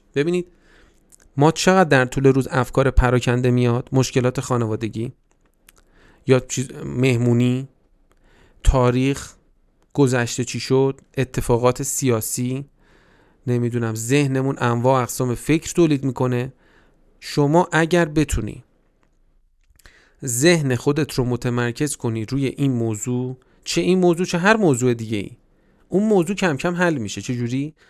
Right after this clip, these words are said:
شما به پول فکر کنی، کم کم راهاش به ذهنت میرسه. آقا من، به این امتحان کنید، یه هفته فقط راجع به پول فکر کنید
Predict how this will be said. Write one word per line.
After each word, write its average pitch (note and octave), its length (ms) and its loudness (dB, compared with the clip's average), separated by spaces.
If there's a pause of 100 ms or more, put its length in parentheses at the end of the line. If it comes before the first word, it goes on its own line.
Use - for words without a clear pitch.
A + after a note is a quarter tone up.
(240)
شما C#3+ 240 0
به F3 120 0
پول F3+ 220 -2
فکر E3+ 220 0
کنی، C3 340 -4
کم D3 320 -2
کم E3 220 -2
راهاش D3 340 0
به C#3 80 -2
ذهنت B2 380 -2
میرسه. F2+ 340 -10 (720)
آقا F3+ 240 2
من، F#3 280 4 (600)
به - 80 0
این F3 120 4
امتحان E3 280 0
کنید، E3+ 400 -2
یه E3+ 280 0
هفته F3+ 220 -2
فقط D#3+ 280 -2
راجع C#3 200 -2
به D#3 80 -4
پول C3 180 -6
فکر - 220 -8
کنید - 260 -18